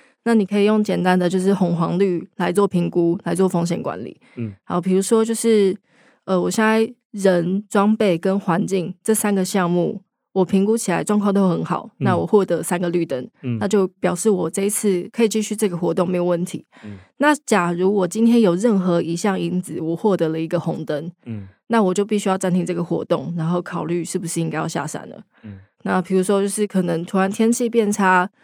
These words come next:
Speaker 1: 那也许它会得到一个黄灯，但是你必须要观察它会变成绿灯还是变成红灯。
Speaker 2: 嗯。
Speaker 1: 对，那如果真的是差到可能会影响大家行进的过程，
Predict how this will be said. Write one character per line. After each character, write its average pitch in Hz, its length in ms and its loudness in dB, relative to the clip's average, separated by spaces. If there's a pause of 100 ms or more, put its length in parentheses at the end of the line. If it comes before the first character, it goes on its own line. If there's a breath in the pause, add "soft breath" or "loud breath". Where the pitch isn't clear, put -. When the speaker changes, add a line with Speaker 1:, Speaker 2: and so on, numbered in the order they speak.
(240 soft breath)
Speaker 1:
那 214 280 6
也 190 220 2
许 220 220 -2
它 190 240 0
会 208 160 2
得 170 140 4
到 180 120 2
一 180 40 2
个 175 100 0
黄 165 280 -2
灯， 165 320 0
但 214 120 4
是 208 120 0
你 175 120 2
必 202 160 0
须 190 100 0
要 180 120 4
观 175 220 2
察 156 220 -4
它 170 200 -2
会 185 100 4
变 180 180 2
成 165 340 -2
绿 190 140 2
灯 165 260 0
还 165 160 0
是 170 80 2
变 175 160 2
成 151 180 -2
红 147 220 -4
灯。 - 180 -10 (200 soft breath)
Speaker 2:
嗯。 110 140 -10 (160 loud breath)
Speaker 1:
对， 165 160 0
那 208 140 2
如 214 140 0
果 208 120 0
真 202 160 0
的 196 140 2
是 208 60 -4
差 180 260 0
到 175 200 2
可 175 120 -4
能 165 140 -2
会 196 120 2
影 170 160 -4
响 160 240 -4
大 175 120 -4
家 170 160 -2
行 170 200 -4
进 175 220 -2
的 156 340 -4
过 175 200 0
程， 165 280 -6